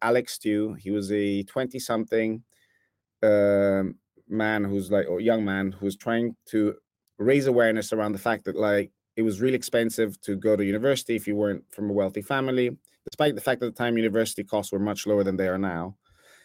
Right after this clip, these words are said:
And so he set up a pay, a website called the Million Dollar Homepage,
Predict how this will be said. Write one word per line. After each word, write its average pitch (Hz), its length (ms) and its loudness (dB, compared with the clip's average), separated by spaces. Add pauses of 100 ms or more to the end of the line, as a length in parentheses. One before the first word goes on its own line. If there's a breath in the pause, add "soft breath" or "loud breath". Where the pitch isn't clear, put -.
(200 soft breath)
And 120 80 2
so 143 120 2
he 135 100 2
set 160 220 2
up 170 160 4
a 139 40 2
pay, 131 360 2
a 113 260 6
website 120 540 2
called 117 300 2
the 104 60 2
Million 117 360 2
Dollar 110 260 4
Homepage, 123 680 -2